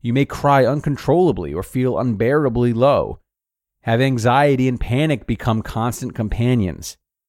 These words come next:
This might look like a panic response.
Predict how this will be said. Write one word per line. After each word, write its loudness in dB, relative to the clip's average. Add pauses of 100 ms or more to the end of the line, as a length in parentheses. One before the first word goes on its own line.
(300)
This 2
might 2
look -2
like 2 (680)
a -14
panic 0
response. -2